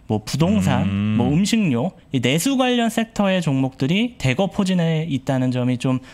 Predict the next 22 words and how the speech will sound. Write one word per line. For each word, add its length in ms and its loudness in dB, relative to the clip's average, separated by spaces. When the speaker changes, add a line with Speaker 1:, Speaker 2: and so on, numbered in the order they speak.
Speaker 1:
어, 160 -2
특이, 680 0
어, 140 0
사항이고요. 640 -2
Speaker 2:
네. 120 0
Speaker 1:
아무래도 380 2
이제 200 0
베트남이, 680 0
뭐, 200 0
일본이나 760 0
한국, 440 0
뭐, 120 -4
중국 580 -2
대비해서 360 0
이제 140 0
후진국이잖아요. 960 -2
그래서 280 2
Speaker 2:
네. 40 -6
Speaker 1:
글로벌 480 0
기업은 300 0
전혀 280 -2
없고, 480 -4